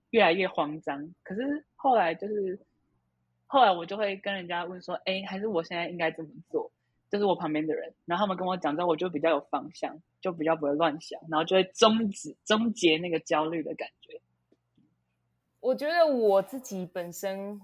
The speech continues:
Speaker 2: 会焦虑的亲身经历的话，我觉得也是，可能会是在于我常常想要一个礼拜五，然后我想要一天当中，我就是比如说运动啊，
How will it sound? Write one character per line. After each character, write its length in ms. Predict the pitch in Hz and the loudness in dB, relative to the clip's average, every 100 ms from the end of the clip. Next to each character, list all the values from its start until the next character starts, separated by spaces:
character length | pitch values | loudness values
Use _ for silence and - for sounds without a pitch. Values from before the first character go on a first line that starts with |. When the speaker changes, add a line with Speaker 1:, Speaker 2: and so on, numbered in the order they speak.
| _ | _
Speaker 2:
会 340 | 269 240 214 190 | 4 4 4 -2
焦 320 | - 196 190 | -4 0 0
虑 260 | 190 214 185 | -2 -6 -8
的 500 | 165 - - - - - _ _ _ - - - _ _ - | -8 -12 -12 -16 -20 -20 _ _ _ -6 -6 -8 _ _ -2
亲 300 | - 359 370 | 0 0 -2
身 300 | 349 330 320 | -2 -2 -4
经 220 | 311 302 | -4 -2
历 160 | 302 | 0
的 140 | 226 202 | 2 2
话， 360 | 226 233 - - _ _ _ _ _ _ | 4 4 4 -6 _ _ _ _ _ _
我 160 | - 208 | -6 -4
觉 120 | 240 | 0
得 200 | 269 247 | 2 4
也 180 | 214 185 | 2 -2
是， 200 | 185 - | -6 -6
可 160 | 254 | 0
能 160 | 262 262 | 4 6
会 160 | 349 330 | 6 4
是 200 | 339 311 | -2 2
在 240 | 330 269 | 6 6
于 120 | 226 | 4
我 640 | 214 202 196 190 185 185 - _ | -2 0 4 4 2 -2 -10 _
常 240 | - 226 226 | -8 -6 -6
常 220 | 220 214 | -6 -8
想 200 | 208 214 | -6 -2
要 120 | 208 | -2
一 80 | 226 | -4
个 160 | 208 190 | -6 -8
礼 120 | 180 | -4
拜 140 | 208 196 | 0 0
五， 140 | 175 | -2
然 140 | 180 | -6
后 160 | 185 214 | -2 0
我 80 | 190 | -2
想 160 | 185 | -6
要 280 | 180 202 202 - _ _ _ _ _ | -2 -2 -4 -10 _ _ _ _ _
一 100 | 330 | -6
天 420 | - - 240 233 | -4 0 0 2
当 240 | 214 202 208 | 2 0 0
中， 260 | 202 196 | 0 0
我 120 | 175 | -4
就 120 | 175 208 | -8 -12
是 360 | - 220 208 202 | -8 -4 -4 -6
比 60 | - | -10
如 140 | 180 | -10
说 340 | 180 202 202 - | -4 0 2 0
运 280 | 247 226 185 | -4 -4 -4
动 400 | - 214 196 175 | 0 0 0 -6
啊， 360 | 175 170 170 170 | -8 -8 -8 -12